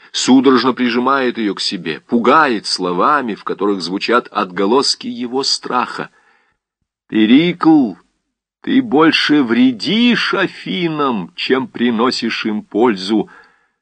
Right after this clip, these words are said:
Такую поносную надпись он сам прочитал на стене, возвращаясь, как всегда, пешком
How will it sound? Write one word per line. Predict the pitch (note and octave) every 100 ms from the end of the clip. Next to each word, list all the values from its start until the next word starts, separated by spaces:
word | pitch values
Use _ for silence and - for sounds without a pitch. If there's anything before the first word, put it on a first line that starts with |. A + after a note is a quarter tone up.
| _ -
Такую | A2+ - D3+ F3 D#3+
поносную | C3+ D3+ E3 E3 - D3+ D3+
надпись | D3 E3+ E3 A#2 G2 -
он | G#2+ G2+
сам | - D3+ A2+
прочитал | - F2+ F#2+ - B2 G#2+
на | F#2+
стене, | G2+ - F2+ G#2+ A#2+ F#2
возвращаясь, | F2 E2+ F#2 E2+ - G2+ G2+ F2+
как | - C3
всегда, | - F2+ E2 G2+
пешком | G2 A2+ - - A#2 G#2+